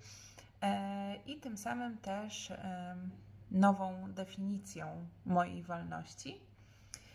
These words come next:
A mianowicie wolność to jest brak przywiązania do swoich przekonań, pozwolenie sobie na niemienie racji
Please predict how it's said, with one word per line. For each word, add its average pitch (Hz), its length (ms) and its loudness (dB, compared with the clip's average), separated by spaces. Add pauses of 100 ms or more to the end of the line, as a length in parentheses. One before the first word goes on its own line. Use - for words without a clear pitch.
(180)
A - 80 -8
mianowicie 226 720 0 (1700)
wolność 202 1000 4
to - 140 -2
jest 208 400 -8
brak 226 360 2
przywiązania 190 760 -4
do 180 120 -8
swoich 170 420 -10
przekonań, 220 600 -4 (720)
pozwolenie 220 680 10
sobie 180 420 -6
na 170 440 -4 (160)
niemienie 175 500 2
racji 254 500 -2